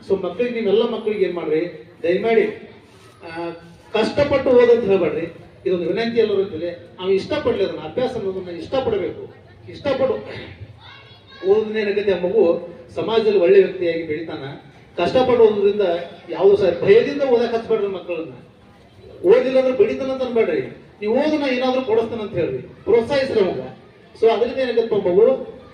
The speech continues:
ತನ್ನ ಆಸಕ್ತಿಯನ್ನು ಕೆರಳಿಸ್ಕೊತದ, ಓದುವುದರಲ್ಲಿ ಇಂಟ್ರೆಸ್ಟ್ ತೋರಿಸ್ತಾನೆ. So ಅದಕ್ಕೆ ಏನ್ ಮಾಡ್ರಿ, ಕಷ್ಟಪಟ್ಟು ಓದೋದಕ್ಕಿಂತ ಇಷ್ಟಪಟ್ಟು ಓದೋದು ಬಹಳ ಒಳ್ಳೆಯದು ಅಂತ ಈ ಸಂದರ್ಭದಲ್ಲಿ ಹೇಳ್ತಾ, ನೀವೆಲ್ಲರೂ, ನಿಮ್ಮೆಲ್ಲರ ಸಹಕಾರ ನಮ್ದು, ನಮ್ ಜೊತೆಗೆ ಇರಬೇಕು.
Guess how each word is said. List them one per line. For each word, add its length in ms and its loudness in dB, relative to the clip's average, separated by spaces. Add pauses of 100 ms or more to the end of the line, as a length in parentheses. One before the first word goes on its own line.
(100)
ತನ್ನ 180 -6
ಆಸಕ್ತಿಯನ್ನು 540 -2
ಕೆರಳಿಸ್ಕೊತದ, 680 -4 (400)
ಓದುವುದರಲ್ಲಿ 720 2 (420)
ಇಂಟ್ರೆಸ್ಟ್ 300 -2
ತೋರಿಸ್ತಾನೆ. 680 -6 (380)
So 80 -4
ಅದಕ್ಕೆ 260 0
ಏನ್ 100 2
ಮಾಡ್ರಿ, 500 -4 (160)
ಕಷ್ಟಪಟ್ಟು 440 0
ಓದೋದಕ್ಕಿಂತ 520 0
ಇಷ್ಟಪಟ್ಟು 580 -2
ಓದೋದು 160 4
ಬಹಳ 320 -4 (640)
ಒಳ್ಳೆಯದು 440 6
ಅಂತ 100 -4
ಈ 120 0
ಸಂದರ್ಭದಲ್ಲಿ 440 -4
ಹೇಳ್ತಾ, 280 -6 (480)
ನೀವೆಲ್ಲರೂ, 520 4
ನಿಮ್ಮೆಲ್ಲರ 560 0
ಸಹಕಾರ 400 2 (380)
ನಮ್ದು, 600 -2 (440)
ನಮ್ 160 -4
ಜೊತೆಗೆ 320 0
ಇರಬೇಕು. 540 6